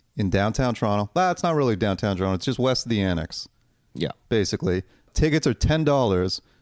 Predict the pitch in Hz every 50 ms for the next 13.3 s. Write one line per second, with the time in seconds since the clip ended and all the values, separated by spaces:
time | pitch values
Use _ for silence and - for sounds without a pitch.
0 | _ _ - 107 110 104 120 151 147 - 156 147 135 - - 147 147 135 123 120
1 | 117 117 110 92 90 87 87 101 104 104 104 120 123 127 - 113 101 - - -
2 | 120 120 127 123 - - 127 - - - - 123 120 120 117 107 - 113 98 92
3 | 113 131 117 82 - 95 92 104 104 - - 117 113 - - - 104 101 104 110
4 | 113 107 - - - 92 104 120 120 117 104 131 135 127 120 147 120 - - -
5 | 151 147 147 135 - 135 143 139 131 - 170 175 175 175 165 - 190 180 160 151
6 | 147 147 156 156 160 - - - - 151 143 143 147 139 135 143 139 139 139 135
7 | 123 - - 135 131 131 127 117 - 120 107 110 117 117 113 117 107 107 101 85
8 | 80 - _ _ - 104 104 101 101 92 - - 98 82 76 - _ _ _ _
9 | _ _ _ _ _ _ _ _ _ - 165 - - 117 104 104 101 101 101 -
10 | - - 104 110 107 110 127 131 101 95 101 101 104 107 104 101 87 90 87 82
11 | 82 78 87 90 87 87 87 90 - _ _ _ _ - - 135 139 139 120 101
12 | 131 147 156 170 151 - - 139 - - 147 143 131 104 - - 127 107 104 101
13 | 101 101 98 104 110